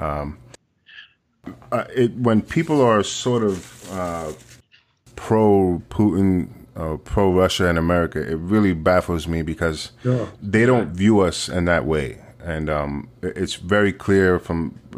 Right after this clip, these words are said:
Speaker 1: many things that they do that they view us as adversaries, and I feel
Speaker 2: Oh,
Speaker 1: like
Speaker 2: yeah.
Speaker 1: we should view them the same way. And, um, you know, I,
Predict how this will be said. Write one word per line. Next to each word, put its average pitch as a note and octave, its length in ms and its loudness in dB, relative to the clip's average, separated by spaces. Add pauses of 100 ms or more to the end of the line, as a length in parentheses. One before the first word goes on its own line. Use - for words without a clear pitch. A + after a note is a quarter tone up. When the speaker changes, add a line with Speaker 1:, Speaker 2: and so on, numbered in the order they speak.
(160)
Speaker 1:
many F#2 320 2
things F2 300 -2
that D#2+ 160 -2
they E2 200 -2 (300)
do F2+ 480 2
that D#2+ 180 -4 (160)
they G2+ 220 4
view G2+ 300 4
us F2+ 120 0
as F2 120 0
adversaries, D#2+ 600 -2
and D#2+ 100 -4
I D#2+ 40 0
feel E2+ 240 -2
Speaker 2:
Oh, - 40 2
Speaker 1:
like A2 80 2
Speaker 2:
yeah. C3 160 2
Speaker 1:
we G2+ 140 2
should F#2+ 180 0
view F2+ 200 0
them E2 160 -4
the E2 80 -6
same E2+ 320 -2
way. E2 280 0
And, D2 200 -8 (560)
um, E2 500 -2 (1900)
you G#2+ 120 0
know, G2 80 4
I, F#2 220 2